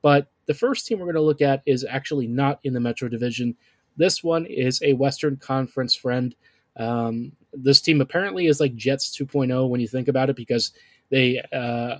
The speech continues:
for some reason, have acquired half of Winnipeg's defense, uh, or rather former defense, I guess, and that is the Vancouver Canucks. Um, now, th-, the Canucks are kind of in a strange spot these days. This is a team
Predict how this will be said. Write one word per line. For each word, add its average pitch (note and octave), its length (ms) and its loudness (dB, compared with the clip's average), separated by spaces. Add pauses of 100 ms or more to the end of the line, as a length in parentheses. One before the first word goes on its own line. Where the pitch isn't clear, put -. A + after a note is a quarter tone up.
for C#3+ 160 -4
some F3+ 180 0
reason, D3+ 320 0
have C3+ 140 -2
acquired C#3 400 2
half C3+ 240 -2
of B2 120 -8
Winnipeg's A#2+ 420 -4
defense, G3 540 -4 (300)
uh, A#2+ 220 -2
or B2+ 140 0
rather B2 280 0
former C#3+ 340 2
defense, C#3 400 -2
I C#3+ 60 2
guess, C#3 380 -2 (320)
and C3+ 340 4 (120)
that F3 240 0
is A#3 260 -2
the D3 80 -4
Vancouver C#3+ 420 2
Canucks. - 540 -8 (380)
Um, A#2+ 300 -6
now, D3+ 280 -2 (100)
th-, - 200 -12
the C#3 120 -2
Canucks A#3 340 -2
are G#3+ 60 4
kind F#3+ 140 -2
of E3 60 0
in C#3+ 100 2
a A#2+ 40 0
strange C#3+ 380 0
spot B2 400 -2
these C3+ 180 0
days. C#3+ 360 4 (400)
This C#3+ 220 8
is D#3 180 -2
a C#3+ 80 -2
team C3+ 580 0